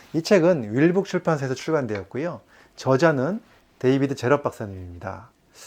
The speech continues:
그는 사십 년간 노인의학 전문의사로 살아온 분인데요. 죽음을 맞이하는 많은 환자들을 지켜보았던 의사로서 또 가족의 죽음을 겪으면서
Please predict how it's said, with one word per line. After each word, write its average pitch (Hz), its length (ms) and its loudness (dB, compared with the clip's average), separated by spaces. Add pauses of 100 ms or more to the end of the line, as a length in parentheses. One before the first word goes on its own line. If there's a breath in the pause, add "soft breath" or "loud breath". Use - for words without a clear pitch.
(120)
그는 180 320 2
사십 208 380 0
년간 143 640 0
노인의학 180 480 4
전문의사로 135 520 -2
살아온 117 380 -6
분인데요. 101 500 -10 (380 soft breath)
죽음을 147 280 0
맞이하는 135 460 0
많은 113 300 -2
환자들을 135 420 -4
지켜보았던 113 640 -6
의사로서 104 640 -10 (140)
또 165 240 0 (400 soft breath)
가족의 165 400 4
죽음을 160 300 2
겪으면서 139 760 -2